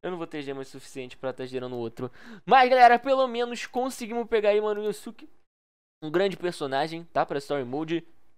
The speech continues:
E eu já vou até, mano, dar uma vendida aqui, ó. Nesses personagens, já vai embora. Já corre, já corre, já corre, rapaziada. Já corre, já vai embora. E se liga. É... eu quero pegar o Vegito.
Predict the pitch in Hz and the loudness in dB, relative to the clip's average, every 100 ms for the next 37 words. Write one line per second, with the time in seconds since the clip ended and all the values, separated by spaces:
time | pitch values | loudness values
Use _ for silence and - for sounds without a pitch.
0 | _ _ _ _ - 127 131 123 127 127 | _ _ _ _ -12 -6 -4 0 0 2
1 | 143 139 135 143 147 139 135 131 147 147 | 0 0 -2 -2 -4 -6 -4 -6 -6 -8
2 | 139 123 139 135 - 139 - - - - | -10 -8 -8 -8 -4 -2 -2 -6 -20 -20
3 | _ _ _ - 131 139 - 143 151 139 | _ _ _ -18 -14 -10 -6 -6 -6 -4
4 | 117 123 120 127 123 123 123 120 139 131 | -4 -4 -6 -6 -4 -4 -2 -4 -4 -2
5 | 120 107 - - - _ _ _ - - | -2 -2 -8 -20 -20 _ _ _ -20 -10
6 | 117 139 - 127 123 123 - 120 127 117 | -8 -6 0 0 2 -2 0 -2 -2 -4
7 | 143 113 104 - - 110 107 - - - | -6 -6 -8 -10 -14 -12 -12 -14 -18 -20
8 | _ _ 135 139 156 160 151 143 135 135 | _ _ 4 4 4 2 2 2 0 0
9 | 143 170 139 147 131 117 - - - _ | -2 -4 0 0 0 -4 -10 -20 -20 _
10 | 165 202 202 - 208 233 233 175 131 - | -8 -6 -8 -10 -10 -8 -4 -2 -2 -4
11 | - - - _ _ _ _ _ - 160 | -16 -20 -20 _ _ _ _ _ -12 -8
12 | 156 151 151 - 185 196 190 185 175 156 | -8 -8 -8 -2 0 0 -2 -2 -2 4
13 | 147 143 139 127 123 135 160 - 170 175 | 6 6 2 -2 -4 -4 -4 -2 -2 -2